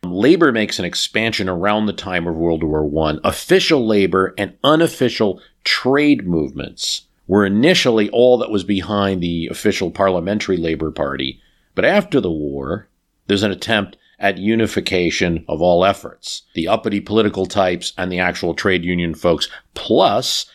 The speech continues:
and this is the way that the party works today, they developed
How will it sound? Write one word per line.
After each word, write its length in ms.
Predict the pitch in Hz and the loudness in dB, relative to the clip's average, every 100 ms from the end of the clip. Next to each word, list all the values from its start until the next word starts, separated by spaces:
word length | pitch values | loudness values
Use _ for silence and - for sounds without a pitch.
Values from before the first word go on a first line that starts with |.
| - _ - | -20 _ -2
and 640 | 98 95 95 95 95 80 | -2 -2 -4 -4 -6 -2
this 200 | 98 - | -2 0
is 140 | 90 | -4
the 100 | - | 0
way 220 | 87 92 90 | 2 4 2
that 140 | 87 | -2
the 60 | - | -4
party 300 | 104 90 87 | 0 0 0
works 280 | 87 80 | -2 -4
today, 400 | - 87 123 110 - - | -6 0 2 2 -2 0
they 100 | 139 | 2
developed 640 | 143 110 117 113 117 92 | 2 4 4 6 4 0